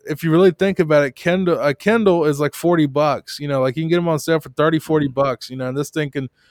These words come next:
hold all these books you'd ever want, and maybe it's not the fastest or fanciest tablet, but, you know,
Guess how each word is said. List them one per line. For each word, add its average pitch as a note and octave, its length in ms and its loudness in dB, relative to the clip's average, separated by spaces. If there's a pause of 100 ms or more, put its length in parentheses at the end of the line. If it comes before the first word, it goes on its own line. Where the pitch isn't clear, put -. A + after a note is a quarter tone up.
(200)
hold D#3 280 4
all D3 140 6
these D3+ 200 0
books D3 320 0
you'd D3+ 100 2
ever D3 180 2
want, C#3+ 340 2
and C#3 220 -6
maybe D#3 200 2
it's D#3 140 -2
not D3+ 140 -4
the C#3 100 -10
fastest C#3+ 560 -2
or C3 80 -6
fanciest D#3+ 580 -2
tablet, C3 420 -2
but, B2+ 260 -4 (500)
you E3+ 80 -2
know, D3+ 380 2